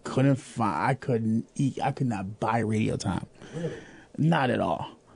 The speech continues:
Speaker 1: And I, I'm a strong believer that I'm exceptionally well in my craft because I
Speaker 2: Right.
Speaker 1: put a lot of time and dedication to it,
Speaker 2: Mm-hmm.
Speaker 1: right?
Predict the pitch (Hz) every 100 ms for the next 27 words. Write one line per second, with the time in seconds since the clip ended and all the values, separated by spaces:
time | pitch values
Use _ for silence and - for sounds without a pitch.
0 | - - - 175 175 107 151 170 151 123
1 | - 147 131 120 123 107 98 85 107 120
2 | 113 110 104 - 139 120 - _ - -
3 | 180 143 127 117 104 98 - 101 - -
4 | 113 107 113 117 143 135 - - 190 156
5 | 120 117 127 120 117 117 117 98 - -
6 | - - - 165 127 135